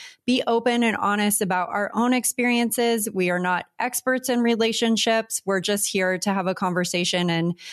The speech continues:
maybe kind of question, like, a few of the things that come up in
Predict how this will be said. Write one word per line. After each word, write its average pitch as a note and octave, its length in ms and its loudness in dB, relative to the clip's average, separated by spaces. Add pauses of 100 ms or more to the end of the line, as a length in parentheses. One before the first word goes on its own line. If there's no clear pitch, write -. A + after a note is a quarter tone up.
(200)
maybe D#4 320 2
kind A4+ 200 0
of C4 80 -2
question, G#3+ 600 0
like, F3 300 -2
a G3 120 -2
few G3+ 220 0
of G3+ 60 2
the G3 140 0
things G3 460 0
that E3+ 320 -2
come F3+ 260 -2
up F3 180 0
in E3 420 0